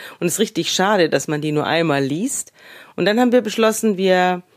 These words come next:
äh, drucken die nochmal nach und erzählen weiter, wie es weiterging. Die, da nehmen die, die, ähm, Schicksale der Leute ja nochmal eine ganz interessante Wendung in vielen Fällen. Und die haben wir nochmal recherchiert und weitererzählt. Und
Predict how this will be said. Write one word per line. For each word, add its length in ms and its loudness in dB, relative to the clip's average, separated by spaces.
äh, 380 2
drucken 420 -2
die 360 0
nochmal 400 0
nach 240 0
und 160 -2
erzählen 420 0
weiter, 320 -6
wie 60 -6
es 100 -8
weiterging. 580 -8
Die, 240 2
da 140 2
nehmen 340 4
die, 400 -2
die, 460 -2
ähm, 340 -4
Schicksale 580 0
der 140 2
Leute 280 0
ja 60 -2
nochmal 400 -4
eine 80 0
ganz 480 -2
interessante 640 -2
Wendung 480 0
in 160 -4
vielen 320 0
Fällen. 360 -4
Und 140 -4
die 100 2
haben 100 2
wir 80 2
nochmal 260 4
recherchiert 800 -2
und 400 2
weitererzählt. 800 -6
Und 180 -8